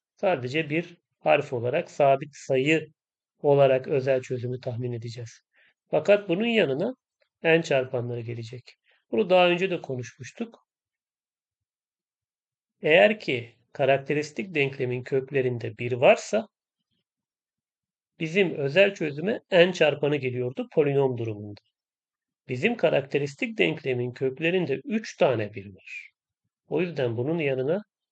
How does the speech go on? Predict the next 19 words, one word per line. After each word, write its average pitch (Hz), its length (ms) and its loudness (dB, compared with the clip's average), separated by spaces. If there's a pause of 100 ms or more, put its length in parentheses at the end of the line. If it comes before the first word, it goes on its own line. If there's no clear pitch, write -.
(1120)
n 160 260 4
küp 131 200 -14
çarpanı 117 440 -8
gelecek. 113 460 -16
Her 160 300 4
biri 131 140 -2
için 190 360 -4
n 139 220 -2
çarpanı 117 420 -4
gelecek. 113 460 -10 (340)
N 196 200 6
çarpanı 208 420 0
geleceğini 123 600 -6
bir 180 300 -4 (640)
durum 160 260 2
olarak 139 420 2
da 226 80 -2
şuradan 135 340 -4
anlıyoruz. 120 600 -6